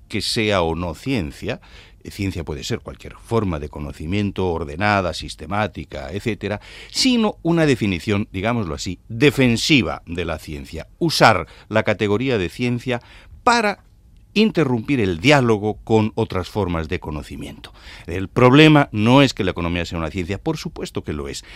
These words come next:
sino que su definición, una definición estrecha de la ciencia de ciertos economistas, se emplea para decir: "Los demás, los legos, los que no son economistas,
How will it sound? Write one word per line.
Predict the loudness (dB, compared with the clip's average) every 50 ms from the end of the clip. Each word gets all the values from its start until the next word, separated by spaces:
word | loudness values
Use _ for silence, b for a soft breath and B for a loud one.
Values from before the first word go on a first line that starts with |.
| B B
sino | -2 2 4 4 4
que | 4 2 -2
su | 0 2 4 6
definición, | 6 6 4 4 2 2 2 2 2 2 2 2 2 0
una | -2 -2 -2 -2
definición | -2 -4 -6 -6 -8 -8 -4 -4 -4 -4 -4
estrecha | -4 -6 -8 -4 2 6 6 6 4 2 -4 -6 -6 -8 -12 _
de | -8 -8 -6
la | -6 -6 -8
ciencia | -6 -6 -6 -6 -6 -10 -12 -16 -16 B B B B B
de | -12 -12
ciertos | -4 -2 -2 -2 -2 -4 -6 -8 -6
economistas, | -6 -2 -2 0 2 2 0 0 -2 -6 -10 -12 -12 -16 -20 -20 -20 -20 -20 -20 -20 -20 _ _ -20 -10 -2
se | 0 6 8 10 10 10
emplea | 8 6 4 4 4 6 6 6 6
para | 4 4 4 4
decir: | 2 2 0 0 -4 -4 B B B B B B B B
"Los | 6 10 10 10 10 8
demás, | 8 8 8 8 8 6 4 -2 -10 -6
los | -2 0 0 2 4
legos, | 4 6 8 8 8 8 6 4 2 0 -6 -4
los | -4 -4 -4
que | -2 -2
no | -2 -2 -2 -2
son | -2 -4 -4 -4
economistas, | -4 -6 -8 -8 -8 -8 -8 -10 -8 -10 -10 -10 b